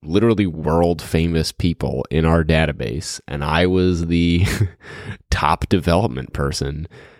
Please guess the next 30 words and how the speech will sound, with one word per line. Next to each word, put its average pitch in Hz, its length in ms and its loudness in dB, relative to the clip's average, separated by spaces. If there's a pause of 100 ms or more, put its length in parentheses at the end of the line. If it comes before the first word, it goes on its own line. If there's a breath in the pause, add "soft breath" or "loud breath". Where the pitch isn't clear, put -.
(140 loud breath)
uh, 80 520 0
at 78 180 -2
this - 180 0
organization 85 720 0
right 76 200 0
out 76 160 0
of - 80 -6
college. 78 720 -2
And 78 640 0 (140)
I 76 100 -2
could 87 200 -4
call 92 260 2
anybody. 101 600 -2
And 78 360 0
I 78 160 2
decided 87 640 2 (640 soft breath)
I 85 80 0
was 85 120 0
gonna 87 140 -2
make 82 320 -2
going 80 260 -2
on 85 160 -2
visits 85 440 0
a 78 80 -4
huge 90 420 0
priority. 85 600 2
So 76 440 0 (100)
I 73 120 -2
did 87 260 2
that. 101 460 -2